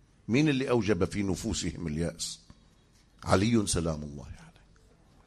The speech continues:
على أي حال، الآية نزلت في تبوك، وتبوك لعلها آخر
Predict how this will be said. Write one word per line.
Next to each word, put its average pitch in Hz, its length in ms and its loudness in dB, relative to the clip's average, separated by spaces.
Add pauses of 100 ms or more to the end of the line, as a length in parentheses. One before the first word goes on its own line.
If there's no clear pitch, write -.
(580)
على 147 260 12
أي 98 240 6 (120)
حال، - 240 -12 (3750)
الآية 240 560 12
نزلت 175 600 6 (460)
في 156 240 6
تبوك، 143 840 6 (1400)
وتبوك 165 680 8 (400)
لعلها 143 920 8
آخر 139 320 2